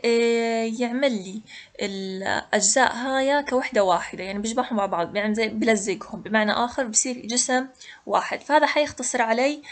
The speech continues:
لما أجي أعمل selection، وحتكون نسبة الخطأ عندي كثير، آه، أقل من إني أمسك خط خط وأعمل له أوفست وحيصير في تقاطع وبدي أعمل trim.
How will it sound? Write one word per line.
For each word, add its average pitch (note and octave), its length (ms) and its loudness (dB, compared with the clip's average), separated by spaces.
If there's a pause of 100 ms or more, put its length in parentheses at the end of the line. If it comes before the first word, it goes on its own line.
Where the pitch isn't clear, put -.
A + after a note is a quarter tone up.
(200)
لما G#3 220 2
أجي A#3 180 0
أعمل A3 520 2
selection، G#3 760 0 (360)
وحتكون C4+ 440 0
نسبة C#4+ 280 -2
الخطأ B3 280 -2
عندي B3+ 580 -2
كثير، - 380 -4 (180)
آه، G3 180 2
أقل G#3 440 0
من G#3 100 0
إني A3+ 300 0
أمسك A3+ 300 -4
خط A3+ 240 -2
خط - 320 -2
وأعمل G3+ 300 0
له F#3+ 80 0
أوفست A3 520 -2
وحيصير A3 300 -2
في A3 120 -8
تقاطع A3+ 460 0
وبدي F#3+ 340 0
أعمل G3 280 -2
trim. A#3+ 380 4